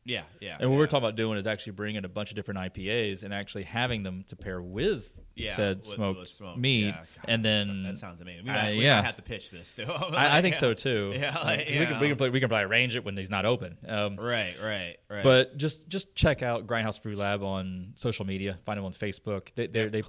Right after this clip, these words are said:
Speaker 1: Clearwater area.
Speaker 2: very regularly, and just see, are they serving smoked meat? If they are, it's, I'm telling you, it's gonna be like butter.
Speaker 1: Yeah, yeah, yeah. They got good beers too.
Speaker 2: The
Speaker 1: Really
Speaker 2: beer is
Speaker 1: yeah.
Speaker 2: very good too, but, but yeah.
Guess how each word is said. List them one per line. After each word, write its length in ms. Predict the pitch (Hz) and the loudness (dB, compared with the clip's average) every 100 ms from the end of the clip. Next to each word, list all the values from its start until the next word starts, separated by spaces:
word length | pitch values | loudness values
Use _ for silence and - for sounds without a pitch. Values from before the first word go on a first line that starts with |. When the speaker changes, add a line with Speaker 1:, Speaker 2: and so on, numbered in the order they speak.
| 131 | 2
Speaker 1:
Clearwater 240 | 123 110 | 2 0
area. 340 | 104 101 98 95 | -2 -2 -4 -8
Speaker 2:
very 300 | 127 120 139 | -6 0 2
regularly, 760 | 131 120 113 113 110 107 107 - | 4 2 2 0 0 2 0 -2
and 100 | 107 | -6
just 200 | 104 - | -6 -6
see, 320 | 127 117 110 | -4 -2 -2
are 160 | 98 104 | -4 -2
they 240 | 107 110 | 0 0
serving 460 | 104 - 123 110 101 | 0 -2 0 0 -4
smoked 360 | - 110 95 - | -6 -6 -6 -6
meat? 220 | 95 98 | -8 -8
If 200 | - 107 | -8 -8
they 180 | - 98 | -4 -4
are, 500 | 92 92 92 92 90 95 - _ _ _ _ | -2 -2 0 0 -2 -8 -20 _ _ _ _
it's, 280 | - - - - _ _ - | -8 -8 -10 -16 _ _ -16
I'm 120 | 98 | -14
telling 220 | - 95 | -10 -10
you, 20 | |
it's 100 | 92 | -8
gonna 140 | 107 95 | -6 -6
be 100 | 90 | -6
like 220 | 90 - | -8 -10
butter. 280 | 92 92 - _ | -10 -10 -12 _
Speaker 1:
Yeah, 200 | 107 76 - | -10 -10 -12
yeah, 220 | 90 80 76 | -10 -10 -12
yeah. 100 | - _ - | -16 _ -6
They 100 | 156 | -2
got 120 | 156 | -2
good 140 | 139 98 | -2 -6
beers 260 | 98 80 | -8 -10
too. 140 | - 58 _ - - | -14 -16 _ -8 -4
Speaker 2:
The 60 | - | 0
Speaker 1:
Really 60 | 98 | 4
Speaker 2:
beer 180 | 123 127 | 4 4
is 160 | 107 - | 0 -10
Speaker 1:
yeah. 200 | 95 113 | -6 2
Speaker 2:
very 160 | 120 | 2
good 180 | 117 113 | 2 0
too, 240 | 117 95 95 | 0 0 2
but, 320 | 101 95 - | 0 0 -2
but 140 | 113 | -6
yeah. 200 | 107 92 | -2 -4